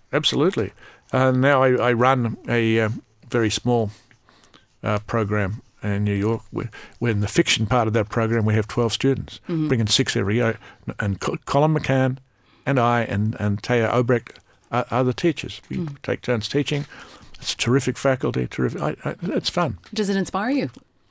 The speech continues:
Speaker 2: when it comes to your own writing?
Speaker 1: I think it might make, you have to get very good at reading other people's work and wondering what works and what doesn't work. And I think all of that mental exercise and, and, and it's
Speaker 2: Mm.
Speaker 1: actually an act of empathy to, to, to teach like that.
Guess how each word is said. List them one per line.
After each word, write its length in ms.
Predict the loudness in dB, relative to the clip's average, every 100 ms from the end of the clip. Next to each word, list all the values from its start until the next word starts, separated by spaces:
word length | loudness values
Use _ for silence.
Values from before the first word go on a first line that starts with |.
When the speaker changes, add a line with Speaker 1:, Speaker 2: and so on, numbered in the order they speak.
| _
Speaker 2:
when 100 | -6
it 60 | -2
comes 180 | -2 -2
to 80 | -4
your 80 | -4
own 160 | -2
writing? 340 | -4 -6 -10 -16 -20 -20 _ -20 -20 -20 -20 -20 -20 -20 -20 _ _ _ _ _ -4
Speaker 1:
I 60 |
think 200 | 2 2
it 80 | 4
might 260 | 4 4 2
make, 440 | 2 2 -2 -20 -20 -4
you 100 | 2
have 140 | 2 2
to 80 | 0
get 160 | 2
very 340 | 4 4 4 -2 _ _ _ _ _ _ _ 0
good 320 | 4 4 4
at 160 | 2 2
reading 400 | 4 6 6 4
other 180 | 2 0
people's 540 | 0 0 0 -4 0
work 380 | 0 0 -2 -2
and 320 | -2 -2 0
wondering 320 | 0 0 0
what 160 | 0 0
works 400 | 0 -2 -2 -4
and 120 | -4
what 140 | -4 -2
doesn't 340 | -4 -2 -4
work. 300 | -2 0 -2
And 120 | -2
I 60 | -2
think 420 | -4 -8 -6 -4
all 140 | -2 0
of 80 |
that 160 | -2 -2
mental 320 | -2 -2 -2
exercise 580 | -2 -4 -6 -4 -4 -4
and, 140 | -6 -4
and, 160 | -4
and 220 | -4 -4
it's 180 | -4 -2
Speaker 2:
Mm. 60 | -2
Speaker 1:
actually 240 | -2 0
an 80 | 0
act 180 | -2 -2
of 80 | 0
empathy 400 | 0 -2 -6 -8
to, 120 | -8
to, 200 | -12 -14
to 200 | -12 -12
teach 320 | -6 -6 -6
like 80 | -8
that. 140 | -8